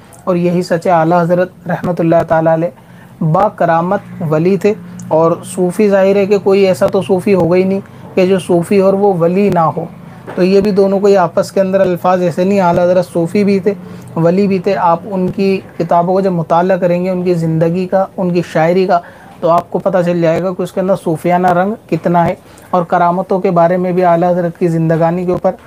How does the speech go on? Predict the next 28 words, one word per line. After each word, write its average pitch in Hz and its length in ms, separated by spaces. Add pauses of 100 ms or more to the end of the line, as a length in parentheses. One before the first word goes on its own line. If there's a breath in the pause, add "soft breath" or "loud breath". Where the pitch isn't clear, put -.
हयात 170 320
आला 175 240
हज़रत 175 320
आप 175 200
पढ़ेंगे 185 360 (420 loud breath)
तो 180 60
उसके 165 200
अंदर 180 220
भी 185 100
आपको 185 220
मालूम 165 340
चलेगा 170 480
आला 170 260
हज़रत। 175 300 (380 loud breath)
और 160 200
फतावा 170 400
रज़विया, 185 440 (240)
हदायक़ 165 400
बख्शी 175 320
शरीफ, 190 380
ख़ुद 190 260
में 214 220 (200)
आला 185 200
हज़रत 180 300
की 208 120
करामत 170 480
है 185 80 (380 loud breath)
कि - 80